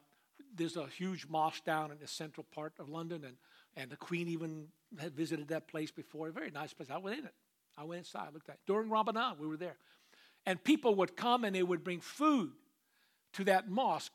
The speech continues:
on the out, downstairs and also, you know, I mean, the basement area, the fellowship hall, you would call it, or even outdoors. The people would,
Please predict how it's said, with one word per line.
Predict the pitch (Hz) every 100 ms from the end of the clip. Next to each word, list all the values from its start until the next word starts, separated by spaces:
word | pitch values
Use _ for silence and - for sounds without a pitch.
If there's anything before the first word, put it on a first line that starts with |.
| _
on | 151
the | 165 214
out, | 220 214 185 - 143
downstairs | 208 233 - 220 208 180
and | 170
also, | 175 175 185 170
you | 165
know, |
I | 143
mean, | 143
the | 131
basement | 120 165 - 175
area, | 165 160
the | 127
fellowship | - 160 - 151
hall, | - 151
you | 147
would | 139 -
call | 151 147
it, | - - - _
or | 190
even | 226 214
outdoors. | 214 220 185 214 220 175 143
The | -
people | - 220 208
would, | 170